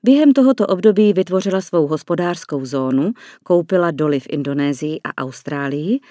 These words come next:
aby si zajistila stabilní přísun uhlí pro své tepelné elektrárny v Indii a spustila v Mundře největší asijský dovozní sklad na uhlí. V roce dva tisíce jedenáct pak dál expandovala v Austrálii,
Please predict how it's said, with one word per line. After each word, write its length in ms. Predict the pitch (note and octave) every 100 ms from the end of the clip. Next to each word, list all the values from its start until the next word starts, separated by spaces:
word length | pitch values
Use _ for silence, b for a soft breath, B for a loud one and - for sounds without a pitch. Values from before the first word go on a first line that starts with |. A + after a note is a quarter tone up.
| b b
aby 180 | B3+ B3
si 140 | C#4 F#3+
zajistila 600 | F3+ A3 A3+ - A#3 A3+
stabilní 580 | - C#4 B3+ A3 F3+
přísun 480 | D3+ - F#3+ - C3+ -
uhlí 400 | E3+ G#3 A#3+ C4
pro 160 | F#3+
své 300 | F3 E3+ E3 E3
tepelné 480 | C#3 B2+ B2+ C3+ -
elektrárny 680 | C3+ C#3+ - C#3+ C#3 C#3+
v 60 | D3
Indii 540 | - D3+ C#3+ D#3+ A3 C4+ B B B -
a 100 | D3+
spustila 580 | - B3+ - D#4 C#4
v 100 | D#3
Mundře 480 | D#3+ F3+ B3 A#3+ A#3
největší 600 | G#3+ G3 A#3 C4+ - G3
asijský 600 | - F#3+ A#3 - A#3 A3
dovozní 520 | G3 F3+ F#3 E3 D#3
sklad 340 | B2+ - F#3 -
na 160 | G3+
uhlí. 380 | E3 C3 B2+ A2+ _ _ _ _ B B B B -
V 20 |
roce 240 | G#3 B3
dva 120 | F3+ F#3+
tisíce 360 | A#3+ A#3+ A3
jedenáct 560 | E3+ F3 G3+ D#3 C#3 - - _
pak 180 | E3 D#3+
dál 260 | F#3 G3 G3+
expandovala 680 | G3 - - G3 F#3 E3+ F3
v 80 | F3
Austrálii, 760 | F3+ F3 - G#3 F3+ D#3 C#3+